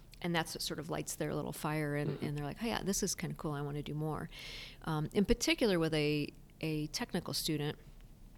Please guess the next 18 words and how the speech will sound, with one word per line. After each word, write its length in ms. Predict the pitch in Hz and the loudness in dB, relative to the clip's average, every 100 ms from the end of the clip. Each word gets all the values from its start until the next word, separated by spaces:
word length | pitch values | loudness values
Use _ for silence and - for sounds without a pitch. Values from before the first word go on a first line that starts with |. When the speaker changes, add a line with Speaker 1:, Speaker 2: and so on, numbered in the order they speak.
| - - - | -20 -20 -4
Speaker 1:
engineer, 400 | 175 170 170 165 | -2 2 2 2
for 180 | 165 160 | 0 -2
example, 640 | 147 170 151 165 147 160 - - | -2 0 0 0 0 -2 -4 -6
um, 440 | 160 156 156 151 - - - - - - | -4 -2 -2 -2 -6 -12 -16 -16 -12 -8
y-, 300 | - - - | -6 -6 2
need 240 | 190 196 | 6 6
to 60 | 175 | 4
take 200 | 190 175 | 2 2
an 60 | |
elective 320 | 170 165 165 - | 2 2 -2 -6
course, 400 | - 190 185 - | 2 4 6 4
they 160 | 170 | 4
might 300 | 165 165 - | 4 2 0
take 240 | - 156 - | 0 0 0
Jim 180 | 160 | -2
K-, 180 | 151 190 - | 0 -4 -2
Fay's 340 | - 175 165 | 4 4 4
course, 520 | - 180 165 139 - | 2 2 4 4 2